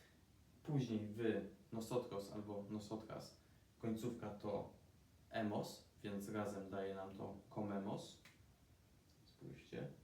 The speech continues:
czyli my jemy. Później wy jecie to vosotros albo vosotras coméis, więc ta końcówka to eis. I w ostatniej osobie, czyli ellos albo ellas albo ustedes,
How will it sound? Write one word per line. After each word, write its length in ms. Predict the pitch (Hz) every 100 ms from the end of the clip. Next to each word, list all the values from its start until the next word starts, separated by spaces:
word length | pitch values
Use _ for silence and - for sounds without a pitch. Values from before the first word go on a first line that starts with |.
| -
czyli 380 | - 107 104 101 120
my 300 | 104 101 98 -
jemy. 420 | 107 101 101 - - - - - - -
Później 560 | 131 117 110 104 101 - -
wy 220 | 110 110
jecie 380 | 107 104 - -
to 480 | - 104 101 98 - - - -
vosotros 760 | 107 104 110 - - - - - -
albo 260 | 107 104
vosotras 680 | 101 104 117 107 117 - - - - -
coméis, 520 | - 101 101 - - - - - - -
więc 200 | 104 101
ta 80 | 107
końcówka 520 | 107 104 110 - 104
to 300 | - 104 101 - - -
eis. 480 | - 110 160 - - - - - - - - - - - - - - - - - - - - - - - - - - - -
I 240 | 165 185 156
w 60 |
ostatniej 440 | 117 - 120 113 101
osobie, 380 | - 110 110 104
czyli 380 | - 101 107 -
ellos 440 | 113 113 107 -
albo 380 | 107 101 107 104
ellas 400 | 107 110 104 -
albo 200 | 107 -
ustedes, 640 | 104 - 120 110 110 -